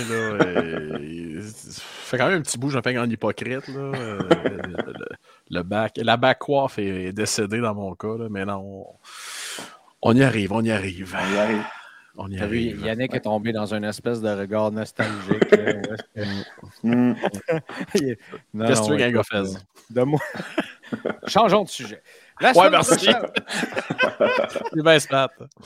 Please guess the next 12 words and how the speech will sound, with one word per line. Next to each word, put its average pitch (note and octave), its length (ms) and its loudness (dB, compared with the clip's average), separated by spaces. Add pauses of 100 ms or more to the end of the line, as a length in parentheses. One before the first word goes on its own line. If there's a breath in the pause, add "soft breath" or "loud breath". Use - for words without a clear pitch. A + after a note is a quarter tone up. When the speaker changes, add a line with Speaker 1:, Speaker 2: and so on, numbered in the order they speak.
(420 loud breath)
Speaker 3:
La G#3+ 180 0
semaine B3 300 -4
prochaine, G3 760 0
euh, C#3 240 2
la C#3+ 140 0
série E3+ 360 -2
deux F3+ 220 4
d'Upper C#3 320 2
Deck C#3+ 220 0
sort. D3+ 320 2 (340 soft breath)
Moi, G3+ 160 0
je - 120 -6